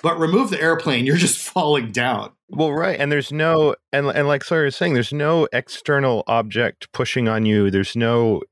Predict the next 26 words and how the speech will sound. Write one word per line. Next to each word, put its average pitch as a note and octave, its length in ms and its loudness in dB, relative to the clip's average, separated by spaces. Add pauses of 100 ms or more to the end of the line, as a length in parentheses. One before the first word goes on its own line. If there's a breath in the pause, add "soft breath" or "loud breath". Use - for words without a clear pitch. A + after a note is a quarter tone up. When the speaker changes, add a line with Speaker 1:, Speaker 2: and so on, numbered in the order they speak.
Speaker 1:
Mm-hmm. G#2 80 -4
Speaker 2:
anything. C3+ 360 -2
It's, - 280 -6
Speaker 1:
Right. G#2+ 100 -4
Speaker 2:
you C3+ 160 -2
know, C3 200 0
it's D#3 120 -4
almost D3 260 -2
like A#2+ 200 -4
you're C#3 160 0
the C3 100 -2
Tin C#3 300 -4
Man G2 340 0
and G#2 240 0
Magneto G2+ 640 -2
is G2 180 -8
just - 220 -4
controlling A2 460 0
your A2 120 0
Speaker 1:
<laughs> G#2 60 -10
Speaker 2:
body. C#3 360 0 (120)
Speaker 1:
Right, A#2 320 0
Speaker 2:
You B2 40 4
Speaker 1:
right. A#2+ 120 2
Speaker 2:
know, D#3 180 2
like, C3 340 -2